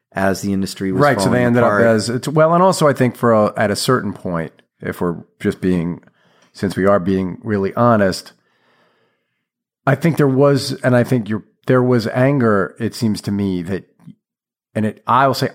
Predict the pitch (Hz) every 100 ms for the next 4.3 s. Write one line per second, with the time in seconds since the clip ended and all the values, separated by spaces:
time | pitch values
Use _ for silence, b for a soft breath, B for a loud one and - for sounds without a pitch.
0 | - 160 170 113 101 90 92 87 90 80
1 | - 113 117 117 78 62 b b b b
2 | 101 98 117 107 - - _ _ _ _
3 | _ _ _ 131 120 120 113 117 113 110
4 | 101 -